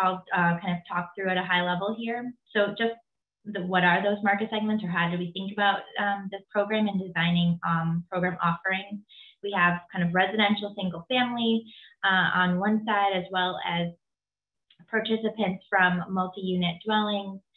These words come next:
Um, there's a kind of a segment for workplace and light duty fleet level two or, um, public charge, uh, public direct current fast charging, or D C F C. That also has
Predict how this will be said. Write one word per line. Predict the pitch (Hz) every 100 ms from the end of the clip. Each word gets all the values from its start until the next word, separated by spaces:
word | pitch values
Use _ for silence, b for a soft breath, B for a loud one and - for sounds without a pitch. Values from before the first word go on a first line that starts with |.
| B B B 190
Um, | 185 175 170 175
there's | 185 180 -
a | 180 -
kind | 190 180
of |
a | 175
segment | 196 190 185 185
for | 180
workplace | 175 185 180 208 196 196 202
and | 180
light | 180 175
duty | 185 185 180 175 170 - _ _ _ _
fleet | 202 202 196 -
level | 196 185 190 -
two | 220 214
or, | 180 175 175 - 190
um, | 170 170 170 175 - _
public | 196 185 196 185 _ _ -
charge, | 185 175 170 180
uh, | 180 185 -
public | 202 202 202 190
direct | 175 165 - -
current | 185 220
fast | 208 202 202
charging, | 208 202 220
or | 175 170
D | 175 170
C | 180
F | 165 170 -
C. | 214 220 220 b b b _ -
That | 196
also | 196 196 196
has | 180